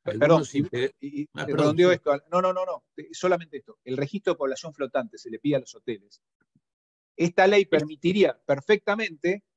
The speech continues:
Speaker 1: que yo, aquel que alquila turistas, también me digan a quién le alquilaron.
Speaker 2: Claro.
Speaker 1: Porque,
Speaker 2: Pero
Speaker 1: porque
Speaker 2: aparte, eso está, está en la tapa del libro de la seguridad.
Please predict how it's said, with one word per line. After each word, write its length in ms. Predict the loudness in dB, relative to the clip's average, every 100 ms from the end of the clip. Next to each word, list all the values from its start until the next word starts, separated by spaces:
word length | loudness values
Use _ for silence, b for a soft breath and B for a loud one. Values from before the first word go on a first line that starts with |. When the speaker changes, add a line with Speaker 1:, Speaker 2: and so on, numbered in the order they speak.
| _ _
Speaker 1:
que 140 | -6 0
yo, 120 | 0
aquel 220 | 0 -4
que 100 | -4
alquila 300 | -6 -4 -4
turistas, 360 | -4 -6 -4 -4
también 260 | -2 -2
me 80 | 0
digan 240 | 0 -2
a 60 | -6
quién 140 | -10
le 60 | -10
alquilaron. 440 | -10 -8 -8 -8 _ _ _ _ _ _ _ _ _ _ _ _ -8
Speaker 2:
Claro. 300 | -8 -6 -4
Speaker 1:
Porque, 360 | -4 -2 -6 -6
Speaker 2:
Pero 120 | -2
Speaker 1:
porque 200 | -2 -2
Speaker 2:
aparte, 320 | -2 -2 -2
eso 220 | -6 -6
está, 280 | -4 -4 -4
está 320 | -4 -6 -2
en 80 | -2
la 120 | -2
tapa 260 | -2 -2 -2
del 120 | -2
libro 240 | -2 0
de 60 | 0
la 120 | 0
seguridad. 680 | -8 -8 -6 -2 0 0 -4